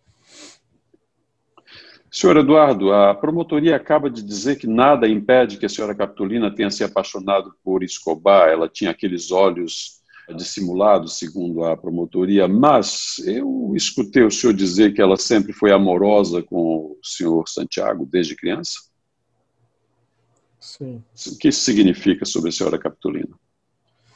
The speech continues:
Speaker 2: Isso significa que tá, Capitu amava, de fato, o doutor Santiago.
Speaker 1: Ok. Portanto?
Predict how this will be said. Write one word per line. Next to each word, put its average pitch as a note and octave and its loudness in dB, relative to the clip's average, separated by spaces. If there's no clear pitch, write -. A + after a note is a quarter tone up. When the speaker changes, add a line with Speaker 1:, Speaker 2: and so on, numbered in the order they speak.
Speaker 2:
Isso - -20
significa D3+ -8
que - -18
tá, D3 -8
Capitu D#3 -6
amava, D3+ -2
de C#3+ -16
fato, D3 -10
o - -18
doutor C3+ -10
Santiago. C3+ -12
Speaker 1:
Ok. - -12
Portanto? - -2